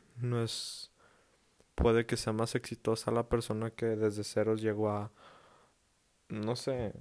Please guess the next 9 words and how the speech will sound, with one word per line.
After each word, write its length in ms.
a 80
un, 640
a 80
un 160
millón 300
de 100
dólares, 380
por 160
ejemplo. 480